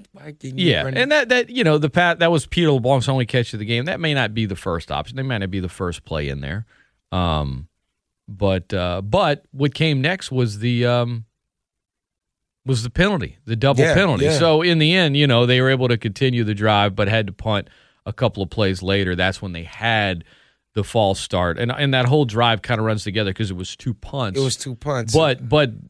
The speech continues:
Speaker 2: that drive got extended because of the double number six, and then a few plays later, they got a third and inches, and you're fe-, and, and you're thinking to yourself, "Man,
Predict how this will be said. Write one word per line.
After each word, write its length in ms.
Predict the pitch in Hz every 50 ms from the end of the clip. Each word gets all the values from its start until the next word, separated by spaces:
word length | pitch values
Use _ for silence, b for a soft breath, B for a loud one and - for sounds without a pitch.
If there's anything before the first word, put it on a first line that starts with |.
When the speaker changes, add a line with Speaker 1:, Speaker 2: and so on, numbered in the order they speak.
| 120 -
Speaker 2:
that 200 | 147 147 147 147
drive 240 | 127 151 160 165 151
got 160 | 147 143 127
extended 540 | 120 - - - 165 175 185 160 135 117 113
because 340 | 131 120 - 143 131 110 110
of 60 | 110
the 80 | 110
double 320 | 101 101 127 127 127 123 120
number 200 | 120 117 104 101
six, 600 | 101 - - - 160 143 127 - - - - - b b b b b b
and 120 | 123 127
then 80 | 127 113
a 40 | 104
few 200 | - - 139 -
plays 320 | - 135 127 120 113 104
later, 300 | 110 110 107 110 123 123
they 160 | 107 113 123
got 180 | 120 131 117 110
a 60 | 107
third 300 | - - 127 120 110 101
and 40 | 107
inches, 380 | 139 175 175 - 117 107 101
and 100 | 113 107
you're 140 | 107 101 101
fe-, 280 | - - 139 135 - 127
and, 120 | 113 113
and 180 | 113 120 127 120
you're 100 | 117 113
thinking 320 | - - 202 220 196 170
to 60 | 139
yourself, 380 | 123 113 104 - 120 110 104 -
"Man, 240 | 151 156 107 65